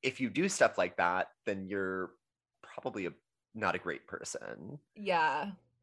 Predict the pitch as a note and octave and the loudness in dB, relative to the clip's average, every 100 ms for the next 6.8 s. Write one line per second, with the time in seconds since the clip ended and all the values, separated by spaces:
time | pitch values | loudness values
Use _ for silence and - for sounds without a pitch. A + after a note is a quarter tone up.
0 | _ - A3 C#4 F4+ C#5 F#4+ D4+ C4 A#3+ | _ -2 6 8 10 10 10 10 10 10
1 | G#3+ G#3+ G#3+ F#3+ F3 F3 - C#3+ C#3+ C3+ | 8 6 6 6 6 6 6 2 4 0
2 | D3 - A#3+ C#4+ C#4 G#3 - C#4 A3 G#3+ | 4 8 10 12 12 12 12 12 12 10
3 | E3 A#2 - D#3 F3 - B2 F2+ C#2+ - | 8 8 6 8 8 8 6 6 4 6
4 | A4 - B4 D#4+ G#3+ A3 A3 - - F#3 | 8 10 10 10 12 12 12 12 8 6
5 | A3 A3 G#3+ F#3+ E3+ - B2 A2+ A#2 A#2 | 8 8 8 6 4 0 -4 2 4 6
6 | B2 B2+ C#3+ C3+ C3+ C3 C#3+ | 6 6 4 0 -4 -4 -4